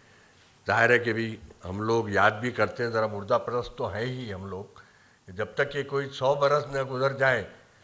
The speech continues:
अब मजाज की सदी के, अब मजाज को याद करने का सिलसिला जो है, अब मजाज को याद कर रहे हैं सौ बरस के बाद। मतलब, अब सौ बरस के बाद नहीं, बल्कि मजाज के सौ बरस के होने पे।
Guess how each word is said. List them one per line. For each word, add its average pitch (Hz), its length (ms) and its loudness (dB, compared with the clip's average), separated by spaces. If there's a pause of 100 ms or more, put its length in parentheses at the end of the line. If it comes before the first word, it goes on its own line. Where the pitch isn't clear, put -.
(140)
अब 113 160 -4
मजाज 143 360 6
की 147 100 -10
सदी 135 500 -4
के, 127 420 -8
अब 160 400 2
मजाज 135 340 2
को 135 140 -8
याद 113 300 0
करने 110 280 -4
का 98 220 -2 (640)
सिलसिला 113 420 -2
जो 98 180 -4
है, 101 100 -2
अब 117 280 -4
मजाज 104 260 -4
को 90 380 -14 (100)
याद 87 280 -12
कर 92 120 -10
रहे 107 120 -8
हैं 101 120 -10
सौ 95 160 -8
बरस 95 360 -10
के 101 60 -12
बाद। 98 180 -12
मतलब, 117 420 -8
अब - 240 -6 (320)
सौ 135 120 0
बरस 151 260 0
के 147 100 -10
बाद 113 200 0
नहीं, 143 100 -8
बल्कि 127 240 -6
मजाज 117 380 -2
के 123 120 -14
सौ 110 200 -12
बरस 104 360 -10
के 117 60 -12
होने 92 320 -12
पे। - 220 -20